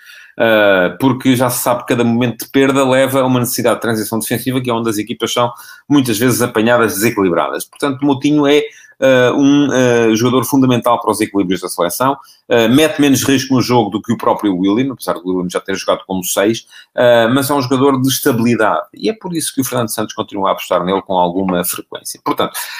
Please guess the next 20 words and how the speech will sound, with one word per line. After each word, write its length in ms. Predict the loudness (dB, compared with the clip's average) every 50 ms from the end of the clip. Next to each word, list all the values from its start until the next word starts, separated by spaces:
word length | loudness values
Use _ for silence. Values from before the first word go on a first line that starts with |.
| -16 -18 -20 _ _ _ _ _
para 160 | 2 2 2
escolher 320 | 2 0 0 2 2 4
o 80 | 4 4
resto 320 | 2 2 0 0 -2 0
do 80 | 2 2
onze, 320 | 2 2 2 0 -2 -4 -6 -8 -12 _ _ _ -4
eh, 260 | -2 0 0 0 0 0
há 100 | 0 0
aqui 160 | 0 0 0
uma 120 | 0 0
série 200 | 2 2 2 0
de 100 | 0 -2
questões 340 | -6 -6 -4 -2 0 -2 -2
que 60 | -2
têm 140 | -2 -2 -2
que 60 | 0
ser 180 | 0 -2 -2 -2
tidas 300 | -2 -2 -2 -2 0 0
em 140 | 0 -2 0
conta, 420 | 0 0 0 0 0 -2 -4 -4